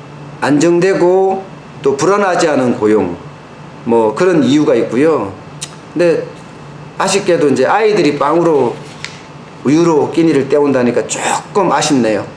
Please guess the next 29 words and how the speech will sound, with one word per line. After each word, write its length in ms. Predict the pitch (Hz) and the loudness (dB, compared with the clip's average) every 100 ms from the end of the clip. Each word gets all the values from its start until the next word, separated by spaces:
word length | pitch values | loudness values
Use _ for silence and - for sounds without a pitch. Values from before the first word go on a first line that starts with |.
| - - - - - - - 139 | -18 -18 -18 -18 -18 -18 -10 -2
뭔가 520 | 156 151 160 139 - - - - - | 0 2 0 -2 -4 -10 -16 -18 -8
좋은 280 | - 151 180 | 0 2 4
해결책들이 680 | 165 156 151 151 143 143 123 | 2 2 0 0 0 0 0
좀 200 | 127 120 | 2 2
나왔으면, 920 | 107 117 127 - 135 131 123 120 110 | 2 2 2 0 2 2 4 2 2
이렇게, 440 | 107 - 120 107 107 - - - - - - | 0 -2 0 0 -2 -14 -18 -20 -20 -14 -6
예, 160 | 98 | -4
생각을 400 | 101 131 131 117 | -2 0 0 0
해봅니다. 640 | 127 120 120 120 110 101 101 - - - - - | 0 0 2 2 2 -2 -4 -14 -20 -18 -18 -6
게다가 380 | 175 185 175 160 | 0 2 2 2
이렇게 280 | 170 196 190 | 2 2 2
되면, 480 | 180 175 170 165 170 | 2 4 4 4 2
급식을 460 | 165 - 180 175 | 0 2 2 2
중단하면, 840 | 131 139 147 151 151 151 147 117 - - - - - - 147 | 2 2 2 2 2 2 2 0 -4 -16 -20 -20 -18 -10 -2
뭐, 100 | 147 | 0
쉽게 280 | 214 220 | 0 2
말하면 880 | 202 175 165 160 165 160 160 151 139 | 2 2 2 2 4 4 2 2 2
이제 100 | 135 | 2
식자재를 500 | 139 - 214 196 139 | 0 0 0 2 2
공급하던 1000 | 175 185 175 - 151 151 165 156 135 113 - - - - - | 2 2 2 0 0 2 4 4 2 0 -8 -16 -18 -12 -2
농수산물, 1000 | 139 147 - 180 170 156 147 127 101 - | 2 2 2 2 2 2 2 2 -2 -6
축산물 600 | - - 180 170 151 131 | -6 -2 0 2 2 4
이런 200 | 151 160 | 2 2
데는 260 | 143 131 | 2 2
또 300 | 127 196 208 | 2 2 2
타격을 360 | 208 - 156 127 | 0 0 2 2
받을 220 | 123 117 | 2 0
수 160 | - 95 | -2 -4
있어요. 320 | - 90 | -4 -4